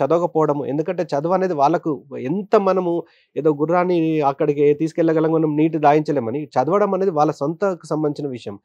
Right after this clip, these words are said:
వాళ్ళు చదవకపోతే ఫెయిల్ అయ్యే వాళ్ళు ఉంటారు, వాళ్ళని మోటివేట్ చేయడము, ఎప్పటికప్పుడు వాళ్ళని అప్‌గ్రేడ్, వాళ్ళకు, ఆ, మ-, మోటివేషన్‌కు సంబంధించి మాట్లాడడము,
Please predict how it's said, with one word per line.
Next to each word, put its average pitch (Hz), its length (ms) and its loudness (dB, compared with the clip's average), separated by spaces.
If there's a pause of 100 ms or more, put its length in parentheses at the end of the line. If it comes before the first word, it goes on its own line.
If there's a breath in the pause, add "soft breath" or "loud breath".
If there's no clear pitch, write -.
(120)
వాళ్ళు 135 220 2 (100)
చదవకపోతే 190 360 0
ఫెయిల్ 170 220 2
అయ్యే 185 120 6
వాళ్ళు 170 180 4
ఉంటారు, 123 200 -2
వాళ్ళని 160 320 0
మోటివేట్ 165 500 0
చేయడము, 139 260 -2
ఎప్పటికప్పుడు 160 580 -2
వాళ్ళని 139 480 -2
అప్‌గ్రేడ్, 143 400 2
వాళ్ళకు, 135 680 -4 (320 soft breath)
ఆ, 127 340 -2
మ-, 123 340 -2
మోటివేషన్‌కు 147 880 0 (120)
సంబంధించి 139 460 -4
మాట్లాడడము, 131 360 -2